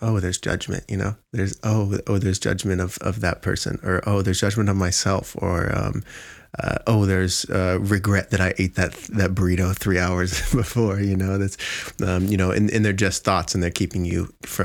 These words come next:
from being fully here. So, um, yeah, yeah, that's wonderful. Um, so, okay. So did you, I, I, I briefly asked you about it. Did you have, um,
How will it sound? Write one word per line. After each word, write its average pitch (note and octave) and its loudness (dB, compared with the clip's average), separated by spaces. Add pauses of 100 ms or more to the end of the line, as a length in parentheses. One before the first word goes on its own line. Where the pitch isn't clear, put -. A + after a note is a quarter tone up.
from F2 0
being E2+ 0
fully E2+ -2
here. F#2 -2
So, - -4 (680)
um, D#2 -2 (140)
yeah, E2 -2 (200)
yeah, E2 -2
that's - -4
wonderful. - -2
Um, A#2+ 2
so, C3 2
okay. B2 2
So B2 2
did A2+ 2
you, D3 4
I, A#2 2
I, A2 2
I G#2+ 4
briefly A2 4
asked F#2+ 2
you G2 4
about F2+ 4
it. - -4 (560)
Did A#2 2
you E3+ 4
have, D#3+ 2
um, G#2 0